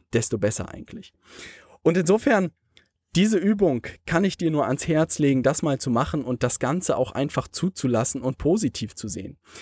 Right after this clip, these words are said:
Und ich denke mir immer, hey, keine Ahnung, ich hab di-, auch den Test gemacht, den kannst du vielleicht auch einfach mal in deinem Umfeld machen und gucken, was passiert. Erzähl einfach mal deinen Freunden, dass du dir irgendwann mal einen Privatjet kaufen willst und guck mal, was passiert, ja.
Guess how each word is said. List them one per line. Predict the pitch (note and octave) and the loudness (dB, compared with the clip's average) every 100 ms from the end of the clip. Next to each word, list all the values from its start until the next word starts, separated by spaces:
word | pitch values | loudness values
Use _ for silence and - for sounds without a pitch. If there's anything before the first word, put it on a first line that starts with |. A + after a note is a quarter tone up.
| - | -10
Und | - D3 | 0 2
ich | E3 | 4
denke | F#3+ G#3 | 2 4
mir | F#3 | 4
immer, | F3+ | 4
hey, | E3+ F#3 - _ _ _ _ _ - | 4 2 0 _ _ _ _ _ -8
keine | - C#3+ D3+ | 2 4 4
Ahnung, | D#3+ D3 | 4 2
ich | C3 | -2
hab | - - | -6 -2
di-, | D3+ | 0
auch | D3 | 2
den | D#3 C3+ | 2 2
Test | - E3+ - | 2 0 2
gemacht, | D3 D3 - | 2 0 -2
den | |
kannst | B2+ C#3 - | -2 -2 -2
du | C3+ | -4
vielleicht | - B2 - - | 0 0 2 0
auch | B2+ | 0
einfach | A#2 C#3+ | -2 0
mal | C3 A#2 | 0 2
in | |
deinem | A2+ A2+ | 2 2
Umfeld | C#3 F3 - C3 | 0 0 0 2
machen | C3+ B2 B2 | 2 0 0
und | A#2+ | -2
gucken, | - - A#2 | -2 -2 -2
was | A2+ | -2
passiert. | - - D#3 E3 - - - | -2 0 2 2 -2 -16 -8
Erzähl | - - D3 D3+ | -4 -2 2 4
einfach | B2+ C3 B2 | 4 2 0
mal | A#2+ | 2
deinen | A#2 A2+ | 2 2
Freunden, | - A#2+ C3+ | 2 2 2
dass | A#2+ - | 0 0
du | B2 | 0
dir | G2+ | 0
irgendwann | B2 B2+ A#2 | 0 -2 0
mal | A2 | 0
einen | G#2+ | 0
Privatjet | - A2+ G#2+ C3 - B2+ | -2 0 0 2 0 -2
kaufen | - B2 B2 A#2+ | 0 0 2 2
willst | A#2 A#2+ - - - | 2 0 -4 -10 -10
und | B2 | -6
guck | - C#3+ | -2 -2
mal, | C3 A#2+ | 0 -2
was | A2 | -2
passiert, | - G#2 - D#3+ - - _ | -2 0 4 4 2 -4 _
ja. | G#2+ G#2 | -2 0